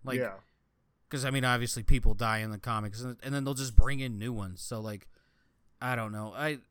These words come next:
Speaker 1: to me, I saw it as a hard reboot strictly because Boomer just kept, <laughs> he
Speaker 2: <laughs>
Speaker 1: showed up and then fucking died immediately, and it was just like, "Oh, okay." <laughs>
Speaker 2: I'm kinda sad he died.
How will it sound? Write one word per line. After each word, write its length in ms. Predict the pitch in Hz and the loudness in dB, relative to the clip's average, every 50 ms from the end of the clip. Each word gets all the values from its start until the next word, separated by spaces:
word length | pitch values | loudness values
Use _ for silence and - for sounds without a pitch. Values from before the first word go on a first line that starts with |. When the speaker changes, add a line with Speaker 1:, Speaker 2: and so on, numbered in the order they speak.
| _ - 90 139 156 143 - | _ -20 -20 -20 -20 -14 -10
Speaker 1:
to 100 | - 160 | -6 -4
me, 160 | 156 160 156 | -2 -2 -2
I 60 | 143 135 | -2 -2
saw 220 | - - 147 127 | -2 -2 -2 -2
it 60 | 127 | -2
as 120 | 120 117 113 | -2 -4 -4
a 100 | 110 95 | -4 -2
hard 260 | 123 127 123 113 107 | -2 -2 -2 0 0
reboot 400 | 120 120 113 107 117 107 - - | -2 -2 -2 -2 -4 -6 -4 -6
strictly 440 | - - - 160 151 - 143 139 120 | -6 -4 -2 -4 -4 -2 -4 -2 2
because 400 | 120 123 117 - 131 117 110 104 | 2 2 2 0 -2 -4 -4 -6
Boomer 600 | 107 104 - - 123 120 117 113 110 107 101 - - - - - _ _ _ _ _ _ _ _ - | 4 8 8 8 8 6 -4 -6 -8 -8 -8 -10 -10 -12 -12 -16 _ _ _ _ _ _ _ _ -16
just 240 | 143 127 113 - - | -12 -10 -10 -8 -6
kept, 240 | - 147 123 101 - - - - _ _ _ - | -4 -4 -4 -6 -10 -20 -20 -20 _ _ _ -20
<laughs> 300 | - - - - 202 - | -8 0 4 4 4 4
he 220 | - 139 - 202 170 | 2 -2 0 0 -2
Speaker 2:
<laughs> 0 | |
Speaker 1:
showed 320 | 135 - - 160 151 147 139 | 0 2 2 4 4 4 2
up 120 | 131 - | 0 -2
and 80 | 131 127 | -2 -4
then 120 | 120 110 - | -6 -4 -2
fucking 320 | - 139 127 - 135 110 104 | -2 -2 -2 -2 -4 -4 0
died 280 | 131 127 123 117 113 | 2 2 2 2 0
immediately, 560 | 110 104 113 123 123 117 113 104 98 117 117 | -2 -2 -2 -2 -2 -2 -4 -6 -6 -6 -4
and 80 | 110 110 | -4 -4
it 40 | 120 | -4
was 120 | 117 107 | -6 -6
just 160 | 120 117 104 | -8 -8 -8
like, 160 | 123 117 113 - | -8 -8 -6 -4
"Oh, 240 | 160 143 120 107 107 | -2 0 0 0 -2
okay." 340 | 110 - 101 95 95 98 - | -4 -6 -8 -8 -8 -8 -8
<laughs> 260 | - - - 190 - - 254 - - - - - 247 - - 180 185 | -8 -8 -8 -2 0 0 2 4 2 0 0 -2 -2 0 2 2 2
Speaker 2:
I'm 120 | 190 185 | 2 0
kinda 260 | - 190 190 175 160 | 0 2 2 2 0
sad 260 | 139 - 139 131 127 127 | 0 -2 -2 -2 -2 -2
he 80 | 123 | -4
died. 400 | 117 117 123 117 123 123 123 - | -4 -2 -2 -2 0 -2 -4 -4